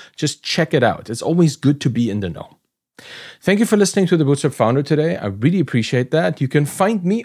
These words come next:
on Twitter at Arvid Kahl, A R V I D K A H L, and you find my books and my Twitter course there too. If you wanna support me and this show, please subscribe to my YouTube channel, get the podcast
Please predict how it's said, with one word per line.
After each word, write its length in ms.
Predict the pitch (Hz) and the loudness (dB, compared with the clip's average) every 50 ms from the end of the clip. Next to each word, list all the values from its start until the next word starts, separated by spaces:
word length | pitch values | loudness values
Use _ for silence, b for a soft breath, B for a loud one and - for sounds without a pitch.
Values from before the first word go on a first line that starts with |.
| _ | _
on 220 | - 180 185 175 180 | -6 -4 -4 -4 -4
Twitter 420 | - - 226 208 151 156 185 - - | 0 0 2 4 4 2 2 0 -2
at 100 | 117 - | -2 0
Arvid 280 | - 113 113 135 - | 0 -2 -2 -2 -2
Kahl, 240 | - 113 107 143 - | 0 0 0 0 0
A 100 | - 107 | -2 -2
R 100 | 104 101 98 | 0 0 0
V 140 | 101 107 101 | 0 0 0
I 40 | |
D 140 | 104 113 117 | 0 0 -2
K 320 | - - - 190 202 175 160 | -2 -2 -2 -2 0 0 0
A 60 | 131 | 0
H 120 | 120 - | 0 2
L, 260 | 127 113 123 180 202 B B B B B | 2 2 0 0 -4 B B B B B
and 60 | B | B
you 80 | 131 131 | -4 -2
find 300 | 123 - 151 143 151 143 | 0 0 0 0 0 0
my 100 | 139 131 | 0 0
books 320 | 127 127 127 127 - - | 2 0 0 -2 -2 -4
and 80 | - 107 | -4 -4
my 80 | 98 95 | -4 -4
Twitter 240 | - - 104 101 | -4 -4 -4 -2
course 220 | - - 104 95 - | -2 -2 -4 -4 -2
there 120 | - 98 | -4 -4
too. 300 | 90 - - 113 104 104 104 B B B B B B | -4 -4 -2 -2 -2 -2 -2 B B B B B B
If 140 | 170 170 | -2 0
you 80 | - 240 | 0 2
wanna 160 | 240 247 247 | 2 2 0
support 440 | 240 - - 202 - - 254 254 - | 0 0 -2 -2 0 0 -2 0 2
me 140 | 208 214 208 | 2 2 4
and 140 | 196 185 156 | 4 4 2
this 100 | 147 - | 0 -2
show, 460 | - - - 214 - 110 101 107 113 | -2 0 2 4 4 4 4 4 2
please 260 | - - 175 170 - | 0 2 0 0 0
subscribe 380 | - 139 - - - 120 113 - | -2 -6 -4 0 0 0 0 0
to 80 | 110 | -2
my 80 | 104 104 | -2 0
YouTube 320 | 127 165 160 - 190 156 | 0 0 -2 -2 -6 -4
channel, 400 | - - 185 175 180 190 190 185 | 0 0 2 2 2 2 0 0
get 180 | 156 139 104 - | 0 -2 -2 -2
the 80 | - | -4
podcast 640 | - - 123 104 101 - - 123 107 104 104 - | -4 0 0 0 0 -2 0 0 0 0 0 -4